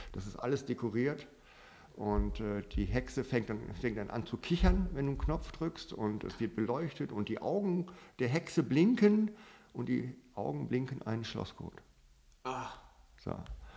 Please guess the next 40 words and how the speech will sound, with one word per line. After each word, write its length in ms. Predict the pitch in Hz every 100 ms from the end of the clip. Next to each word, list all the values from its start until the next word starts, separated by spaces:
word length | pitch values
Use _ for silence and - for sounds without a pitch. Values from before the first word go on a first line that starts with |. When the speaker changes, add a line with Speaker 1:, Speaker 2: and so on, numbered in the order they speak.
| - -
Speaker 1:
Und 140 | -
das 100 | 110 139
Ganze 280 | 175 190
alles 240 | 170 190 -
wunderbar 400 | 175 156 165 120
und 120 | 117
super 220 | - -
gut, 240 | - 202 - - - - - - - - - - - _ - -
bis 300 | 139 - -
das 320 | 113 113 -
dann 380 | 107 104 110 104 107
der 440 | 101 95 98 98 - - -
Zuständige, 800 | 180 175 - 156 147 147 143 143 -
wir 120 | 110
hatten 200 | 117 127
vorher 340 | - 113 110 104
mündlich 440 | 117 160 175 131
eine 120 | 113 -
Zusage, 580 | 147 143 123 123 123 117
was 140 | 90
heißt 260 | 98 98 -
Zusage? 480 | - 95 92 92 90
Ja, 80 | 85
ja, 260 | 104 113 - -
kriegen 200 | 98 85
wir 100 | 90
hin. 200 | 110 120 - - - - -
Und 120 | 95
dann 120 | 98
hinterher 400 | 104 107 110 101
haben 100 | 101
wir 100 | 95 92
keine 520 | - 117 131 139 139
Genehmigung 380 | - 101 117 117
bekommen, 340 | 113 - 110 107
diesen 200 | 107 113
Powertrail 560 | 123 - - 101 92
da 180 | 85 -
zu 140 | -
legen. 300 | 90 92 -